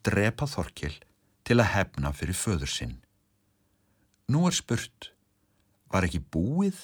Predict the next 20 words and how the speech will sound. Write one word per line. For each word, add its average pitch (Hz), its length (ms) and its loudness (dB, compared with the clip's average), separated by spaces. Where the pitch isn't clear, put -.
að 127 160 -2
hefna 165 280 0
fyrir 135 240 -2
drápið 170 440 2
á 117 80 0
Vésteini? 69 540 -4
Hvers 190 200 4
vegna 107 360 0
þurfa 95 280 0
sveinarnir 139 600 2
að 90 140 -6
drepa 120 340 0
Þorkel? - 380 -8
Hvað 190 220 6
er 170 80 6
að 143 100 4
segja 101 400 4
um 101 120 4
dauðdaga 92 640 2
Þorkels? - 560 -8